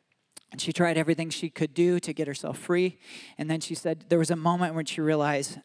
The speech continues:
"I'm not getting out. Like, it's, it's not gonna happen." And she said in that moment, the only thing that she thought to do is she said, "The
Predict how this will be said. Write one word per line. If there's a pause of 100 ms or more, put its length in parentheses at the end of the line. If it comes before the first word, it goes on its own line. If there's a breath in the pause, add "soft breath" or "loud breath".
"I'm
not
getting
out.
Like, (100)
it's,
it's
not
gonna
happen." (800 loud breath)
And
she
said
in
that
moment,
the
only
thing
that
she (300)
thought
to
do
is
she
said,
"The